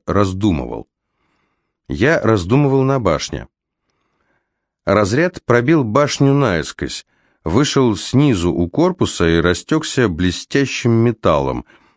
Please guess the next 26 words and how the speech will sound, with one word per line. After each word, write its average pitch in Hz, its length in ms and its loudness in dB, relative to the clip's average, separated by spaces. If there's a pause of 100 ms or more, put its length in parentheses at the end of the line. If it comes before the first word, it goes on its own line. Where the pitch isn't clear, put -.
(100)
успел 90 440 0
застыть, 90 480 -2
образовав 87 600 0
на - 80 0
броне 87 340 2
ручеек. 80 640 -2 (580)
Я 95 340 0
потрогал 98 540 0
его 85 260 0
пальцем, 110 600 -2 (380)
теплый, 73 580 -2 (220)
подцепил 92 520 -2
ногтем 95 640 0
и - 60 -2
отломил. 95 640 0 (540)
Щелкнул 123 640 0
по 110 120 -2
металлу 110 540 2
пальцем. 67 640 -4 (1400)
Пластина 147 540 2
издала 107 360 2
громкий 113 500 2
и 104 40 4
неприятный 95 680 2
дребезжащий 90 840 0
звук. 101 440 -4